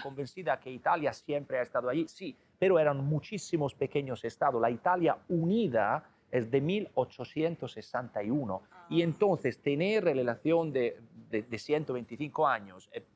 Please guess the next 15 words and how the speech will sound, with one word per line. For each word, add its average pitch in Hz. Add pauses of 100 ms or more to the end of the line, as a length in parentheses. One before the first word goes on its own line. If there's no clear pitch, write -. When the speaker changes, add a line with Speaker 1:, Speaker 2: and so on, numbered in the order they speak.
(420)
Speaker 1:
de 151
verdad 131
muy 123
importante. 165 (120)
Esto 185
significa 202
que 160
República 151
Dominicana 175
ha, 143
eh, 117
estado 160 (320)
desde 139
el 139
principio 127